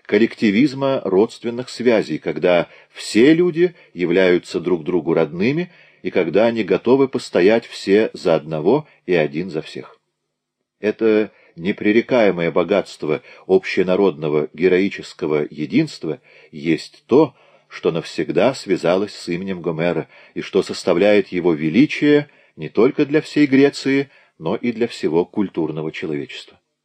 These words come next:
Но тут же надо формулировать и отличия. Народность Гомера отличается от общинно-родовой формации тем, что она не ориентирует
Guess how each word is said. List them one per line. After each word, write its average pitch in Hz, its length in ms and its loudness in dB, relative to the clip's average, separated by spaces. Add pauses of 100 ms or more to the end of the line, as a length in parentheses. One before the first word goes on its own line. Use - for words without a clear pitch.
(880)
Но - 180 -4
тут 202 240 0
же - 140 -2
надо 160 360 0
формулировать 120 680 -2
и 107 40 -2
отличия. 95 680 -2 (880)
Народность 104 500 -2
Гомера 135 420 4
отличается 127 1000 0 (300)
от 98 160 0
общинно-родовой 120 840 2
формации 110 600 -2
тем, 110 460 0 (280)
что - 280 0
она 110 380 2
не 107 200 -4
ориентирует 127 960 4